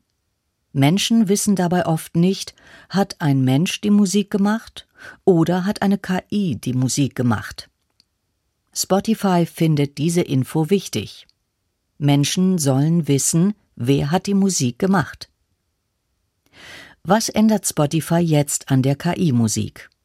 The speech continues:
Spotify prüft jetzt seine Musik.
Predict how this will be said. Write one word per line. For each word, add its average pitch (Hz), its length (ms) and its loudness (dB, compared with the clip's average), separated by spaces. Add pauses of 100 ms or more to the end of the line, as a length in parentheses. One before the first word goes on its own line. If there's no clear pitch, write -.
(1120)
Spotify 208 720 0
prüft 180 500 0
jetzt 143 360 -2
seine 127 320 0
Musik. 147 540 -2